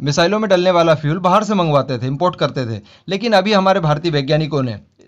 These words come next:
ये सेकेंड लॉकडाउन के दौरान भारत में ही मिसाइल का फ्यूल बनाना सीख लिया है, इसकी टेक्नोलॉजी डेवलप कर ली है, जिससे मिसाइलों की रेंज और स्पीड दोनों बढ़ जाएगी। तो obviously अब नए फ्यूल के साथ भी हमें कोई ना कोई मिसाइल टेस्ट करनी पड़ेगी।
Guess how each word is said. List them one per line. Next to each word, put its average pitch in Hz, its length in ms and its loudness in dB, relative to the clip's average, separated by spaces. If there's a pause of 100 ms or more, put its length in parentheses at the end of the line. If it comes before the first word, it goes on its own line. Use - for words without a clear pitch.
(280)
ये 190 100 -6
सेकेंड 190 300 -2
लॉकडाउन 160 340 0
के 160 120 -2
दौरान 131 280 0 (240)
भारत 160 260 2
में 196 80 2
ही 214 80 2
मिसाइल 185 260 -2
का 196 100 -2
फ्यूल 180 220 -2
बनाना 139 340 0
सीख 185 240 -6
लिया 175 220 0
है, 180 140 -2
इसकी 170 160 -10
टेक्नोलॉजी 151 460 -2
डेवलप 151 360 0
कर 151 120 2
ली 135 160 -2
है, 104 220 -6 (140)
जिससे 156 260 -4
मिसाइलों 165 360 -2
की 165 100 -2
रेंज 147 220 0
और 156 100 -2
स्पीड 170 240 -4
दोनों 190 240 0
बढ़ 147 100 2
जाएगी। 117 380 -4 (420)
तो 220 160 4
obviously 208 320 0
अब 214 120 2
नए 185 180 2
फ्यूल 208 200 -4
के 208 100 -2
साथ 202 180 2
भी 196 140 -2
हमें 139 320 2 (160)
कोई 175 120 2
ना 202 80 2
कोई 202 160 0
मिसाइल 196 280 -2
टेस्ट 185 200 -2
करनी 180 200 -2
पड़ेगी। 160 380 -2